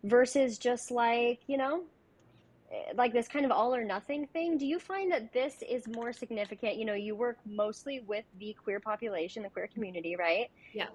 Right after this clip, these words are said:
Speaker 1: And obviously something super important to both of us. Do you think this is something that affects the queer community in a different way than others?
Speaker 2: Yes. Yes. Um, and for whatever reason,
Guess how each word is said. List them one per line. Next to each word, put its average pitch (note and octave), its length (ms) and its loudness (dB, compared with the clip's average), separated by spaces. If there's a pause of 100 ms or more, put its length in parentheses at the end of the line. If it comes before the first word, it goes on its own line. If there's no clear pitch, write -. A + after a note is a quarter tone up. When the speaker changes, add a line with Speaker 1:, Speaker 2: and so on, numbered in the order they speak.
Speaker 1:
And G#3 640 6
obviously A3 460 0
something G#3 340 -6
super G3 280 -6
important G3 340 -8
to F#3+ 80 -10
both F#3+ 220 -2
of F#3+ 120 -4
us. F3+ 220 -2
Do G#3+ 180 -6
you E4 460 -2 (300)
think B3+ 220 -2
this B3 200 0
is A#3 100 -4
something G#3+ 340 -4
that F#3 100 -2
affects F#3+ 400 -6
the G3 100 -6
queer G3 240 -6
community F#3+ 500 -6
in F3 80 -2
a E3 60 0
different F#3 480 -4
way F3 420 0 (460)
than F3 640 0 (440)
others? G3 460 -2 (800)
Speaker 2:
Yes. F#3+ 640 4 (540)
Yes. A3 640 6 (200)
Um, G3+ 540 4 (180)
and G#3+ 220 4
for C4+ 260 8
whatever B3+ 540 4
reason, A#3+ 560 0